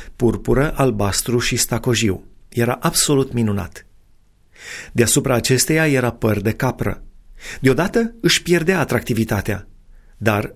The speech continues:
vorbea despre purtarea păcatelor. Deasupra acesteia erau piei de berbec vopsite în roșu, amintind de berbecul care îl înlocuise pe Isaac. Și deasupra erau piei de vițel de mare.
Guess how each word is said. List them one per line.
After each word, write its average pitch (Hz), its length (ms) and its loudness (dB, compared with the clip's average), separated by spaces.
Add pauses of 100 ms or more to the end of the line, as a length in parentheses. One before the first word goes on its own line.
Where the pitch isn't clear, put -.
(100)
vorbea 104 500 0
despre 123 440 0
purtarea 135 680 0
păcatelor. 95 680 -6 (1200)
Deasupra 123 460 2
acesteia 120 520 2
erau 123 300 2
piei 113 260 2
de 107 120 2
berbec 113 440 0
vopsite 113 460 0
în 107 140 2
roșu, 117 380 0 (360)
amintind 123 540 2
de 156 140 2
berbecul 117 540 2
care 131 300 2
îl 135 80 4
înlocuise 123 560 2
pe - 100 -2
Isaac. 110 540 0 (560)
Și - 160 0
deasupra 131 480 2
erau 110 300 2
piei 131 400 2
de 139 120 2
vițel 101 480 0
de 98 100 0
mare. 104 480 0